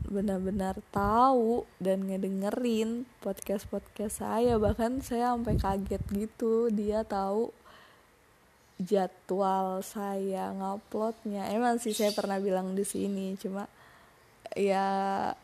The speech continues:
nggak nyangka aja. Bukan nggak nyangka yang seneng gimana ya, malah nggak nyangkanya tuh malu, tau nggak sih? Kayak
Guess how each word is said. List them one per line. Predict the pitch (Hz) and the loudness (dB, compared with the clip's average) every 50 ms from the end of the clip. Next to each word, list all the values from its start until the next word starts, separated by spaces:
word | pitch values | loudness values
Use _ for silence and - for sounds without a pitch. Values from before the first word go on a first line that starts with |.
| - - - - - - - - - - - - _ _ - - - - - - - - - | -20 -20 -20 -20 -20 -20 -20 -20 -20 -20 -20 -20 _ _ -20 -20 -20 -20 -20 -20 -20 -12 -8
nggak | 196 202 202 202 202 | -2 0 0 0 2
nyangka | 196 196 190 190 190 - 190 - - 226 247 | 0 -2 -2 -4 -2 0 0 2 4 4 4
aja. | 285 262 226 233 226 | 4 4 4 4 4
Bukan | 240 233 240 - 240 233 233 226 | 4 4 4 6 6 6 6 6
nggak | 220 214 208 202 208 | 6 6 6 6 6
nyangka | 214 208 208 208 - 214 | 2 2 0 0 2 2
yang | 214 208 208 202 208 | 4 4 4 2 2
seneng | - - 247 220 220 214 208 208 | 0 0 2 2 2 2 2 0
gimana | 202 208 214 247 277 285 | 0 2 2 2 2 4
ya, | 269 254 | 2 4
malah | 247 233 247 294 392 392 | 6 6 6 6 6 4
nggak | 349 320 294 277 262 | 4 4 4 4 4
nyangkanya | 247 240 240 262 277 311 339 370 | 2 2 2 0 0 -2 -2 -2
tuh | 370 392 403 | -4 -4 -4
malu, | 370 330 302 294 294 311 339 349 339 330 330 339 339 | -2 0 0 2 2 2 2 2 4 4 4 2 2
tau | 330 339 339 330 311 | 2 2 0 2 4
nggak | - 254 254 | 4 4 6
sih? | 277 - - 302 - | 6 4 2 2 2
Kayak | 302 269 262 254 247 - | 0 0 0 0 -2 -4